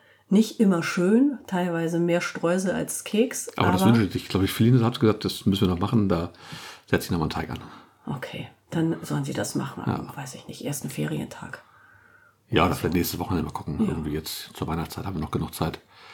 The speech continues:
Speaker 2: Der kommt ja dann abends im Kühlschrank und nächsten Morgen kann man den verarbeiten.
Speaker 1: Ja.
Speaker 2: Das ist lecker,
Speaker 1: Ja,
Speaker 2: finde ich
Speaker 1: so
Speaker 2: auch.
Speaker 1: ist Weihnachtsbäckerei
Speaker 2: Sehr
Speaker 1: bei
Speaker 2: gut.
Speaker 1: uns, ne? Bei Radio Schrebergarten oder Familie Heim, ganz nach
Speaker 2: Ja,
Speaker 1: Bedarf.
Speaker 2: man muss das ja jetzt genießen. Ich würd ja auch gerne so dieses,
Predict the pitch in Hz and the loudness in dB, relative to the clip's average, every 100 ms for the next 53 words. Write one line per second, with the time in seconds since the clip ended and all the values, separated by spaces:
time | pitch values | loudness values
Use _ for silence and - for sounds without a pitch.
0 | - - _ _ 82 78 - - 80 73 | -20 -20 _ _ 0 2 0 0 -2 -2
1 | 73 - - - 78 76 85 - - 78 | -4 -12 -16 -4 -2 -2 -6 -6 -2 0
2 | 76 71 - 85 76 - - - - - | 0 -4 -4 -6 -6 -8 -12 -12 -10 -10
3 | 92 95 - - 269 - _ - - - | -8 -10 -6 0 0 0 _ -20 -20 -16
4 | - - 92 - 233 - 175 233 240 196 | -10 -8 -8 0 0 4 2 2 -2 -2
5 | 208 220 - 190 190 - 170 170 - - | -2 -2 -4 -4 -4 -4 -6 -4 -4 -4
6 | - 151 147 - 156 202 302 - 165 147 | -2 0 0 0 -2 -2 -2 -8 -8 -4
7 | 170 170 160 - 175 185 - 160 156 - | -2 -2 -6 -6 -4 -4 -4 -8 -6 -6
8 | 151 160 160 147 143 147 - 147 - - | -6 -6 -4 -2 -2 -6 -10 -12 -12 -6
9 | 165 165 - 135 131 160 160 127 120 123 | -6 -4 -6 -2 6 6 6 6 6 6
10 | 127 120 120 - 110 104 131 131 113 - | 6 6 6 4 2 4 4 4 4 0
11 | - 127 - 98 110 120 110 - 101 110 | 0 -2 0 2 4 4 2 2 4 4
12 | 92 92 - 90 87 - - | 4 2 2 0 0 -2 -8